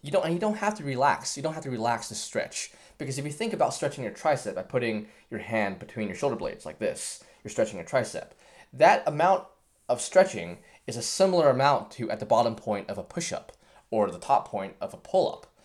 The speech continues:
So you can relax and stretch it that way. Or if you're using calisthenics or any kind of full range motion, you're still stretching your muscles, but you're doing it in a way where you can control that range of motion.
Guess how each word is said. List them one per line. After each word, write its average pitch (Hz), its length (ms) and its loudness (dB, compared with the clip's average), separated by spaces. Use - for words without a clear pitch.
So 113 420 4
you 160 100 -10
can 135 240 0
relax 131 520 2
and 127 100 -6
stretch - 220 2
it 110 80 -2
that 156 200 2
way. 90 340 -2
Or 185 320 10
if 127 160 -2
you're 135 100 -2
using 160 580 -2
calisthenics 139 720 2
or 107 140 0
any 160 140 2
kind 151 360 0
of 107 280 2
full 170 460 4
range 139 320 4
motion, 156 500 0
you're 139 160 2
still - 240 0
stretching 160 400 -4
your 101 100 -4
muscles, 98 720 -4
but 120 120 -2
you're 127 100 2
doing 160 320 4
it 151 120 0
in 131 120 -2
a 120 40 0
way 120 240 2
where 104 180 -2
you 104 100 -4
can 107 140 -10
control 120 540 -2
that 101 180 2
range 95 220 -6
of 87 80 -12
motion. 90 360 -4